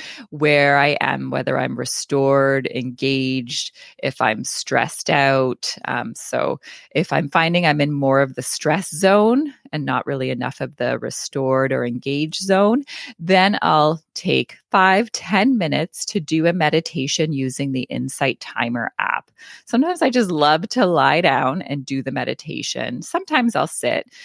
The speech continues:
but I find it's a great time for my body to relax 'cause I may be holding tension from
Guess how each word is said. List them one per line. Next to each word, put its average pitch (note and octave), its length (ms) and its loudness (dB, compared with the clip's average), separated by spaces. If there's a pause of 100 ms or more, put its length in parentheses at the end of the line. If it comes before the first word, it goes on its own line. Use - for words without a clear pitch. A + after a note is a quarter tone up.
(160)
but F3 120 0
I E3 100 4
find E3 320 2
it's D#3+ 140 -6
a E3 40 -4
great C#3 300 -2
time C#3 220 -4
for D#3+ 140 -6
my D#3+ 160 -2
body A#2+ 360 -2
to - 160 -12
relax D#3 540 0
'cause F3+ 160 -6
I E3 100 0
may C#3 220 -4
be C3+ 160 -4
holding C3+ 420 -4
tension C3 600 -4
from B2+ 400 -4